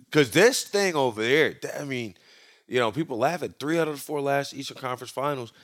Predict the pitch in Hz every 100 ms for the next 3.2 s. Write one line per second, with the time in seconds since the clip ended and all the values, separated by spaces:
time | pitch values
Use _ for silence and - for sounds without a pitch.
0 | _ - 139 185 170 139 120 117 110 113
1 | 127 - 120 139 139 113 107 76 87 85
2 | 80 - 113 120 110 110 - 95 92 71
3 | -